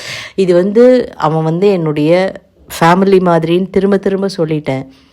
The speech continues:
உங்க யாருக்கும் புரிய மாட்டேங்குதுன்னு சொல்ல, எஃப் ஜே ஆறுதல் படுத்திட்டு இருக்காரு. அடுத்தது பிரஜிமும்,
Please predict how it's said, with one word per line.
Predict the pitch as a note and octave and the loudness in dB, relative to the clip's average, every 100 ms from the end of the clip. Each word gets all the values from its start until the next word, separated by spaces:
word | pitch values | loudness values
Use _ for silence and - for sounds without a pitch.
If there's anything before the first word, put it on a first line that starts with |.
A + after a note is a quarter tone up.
| _ - | _ -6
உங்க | E3 D#3+ | 0 4
யாருக்கும் | D3+ E3 F#3+ G#3+ | 6 4 4 0
புரிய | G3+ F#3 G3+ | 2 4 4
மாட்டேங்குதுன்னு | G3 E3+ D#3+ D#3+ D#3 C#3+ D3+ | 4 2 2 0 0 -2 -2
சொல்ல, | D3+ D3 C3 C3 C3 _ _ _ _ _ _ _ - | -2 -6 -4 -6 -8 _ _ _ _ _ _ _ -2
எஃப் | F3 E3 | 0 2
ஜே | E3 | 2
ஆறுதல் | D3 C#3+ D3+ D3 | 2 2 0 -2
படுத்திட்டு | C#3+ C3+ C3+ C3 | -4 -6 -6 -6
இருக்காரு. | B2+ B2+ A#2 B2+ - _ - - - - - - | -8 -6 -6 -8 -12 _ -20 -20 -20 -20 -18 -4
அடுத்தது | A#3+ A#3+ A#3+ A3 A3 A3 G3 | 2 4 4 4 4 4 4
பிரஜிமும், | F3+ F3+ A#3 G#3+ G#3+ E3+ | 2 4 2 4 0 -2